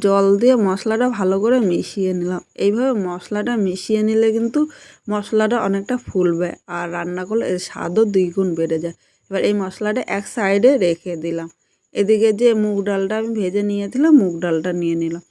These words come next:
এবার জল দিয়ে মুগ ডালটা তিন চারবার ধুয়ে নেব। মুগ ডালের মধ্যে কিন্তু এক ধরনের পাউডার থাকে, তাই জল দিয়ে এইভাবে তিন চারবার কিন্তু পরিষ্কার করে ধুয়ে নিতে হবে। আর এই দেখো, এর মধ্যে কতটা নোংরা। এই জলটা পাল্টে মুগ ডালটা আমি আরও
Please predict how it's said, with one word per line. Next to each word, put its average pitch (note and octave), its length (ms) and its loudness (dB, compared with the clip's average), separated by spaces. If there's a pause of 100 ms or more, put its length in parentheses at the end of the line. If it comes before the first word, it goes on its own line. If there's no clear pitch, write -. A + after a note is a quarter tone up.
(340)
এবার F#3+ 200 -2 (120)
জল F#3+ 320 2
দিয়ে A#3 180 4
মুগ G#3 300 2
ডালটা G#3 380 0
তিন G3+ 240 0
চারবার G3 360 -4
ধুয়ে F3 220 -6
নেব। E3+ 160 -2 (100)
মুগ G3 200 -2
ডালের G3+ 260 2
মধ্যে G#3 260 -2
কিন্তু A3+ 260 -2 (140)
এক F#3 220 -10
ধরনের G3+ 400 0
পাউডার E3+ 460 -6
থাকে, E3 220 -16 (400)
তাই A3 120 0 (100)
জল G3+ 280 2
দিয়ে A#3 160 -2 (140)
এইভাবে G3+ 400 0
তিন A3 260 -2
চারবার G#3 320 -4
কিন্তু A#3 260 -4
পরিষ্কার G3+ 400 -6
করে B3 220 0
ধুয়ে G3 280 -4
নিতে E3+ 240 -8
হবে। E3 180 -10
আর E3+ 180 -8
এই F3 180 -4
দেখো, F3 260 -10
এর E3+ 180 -8
মধ্যে F3+ 280 -8
কতটা - 580 -10
নোংরা। E3 440 -6 (520)
এই G#3+ 140 6 (100)
জলটা F#3+ 500 2
পাল্টে F#3 380 0 (180)
মুগ G3+ 220 2
ডালটা G#3+ 360 2
আমি A3 140 0 (120)
আরও G3+ 180 4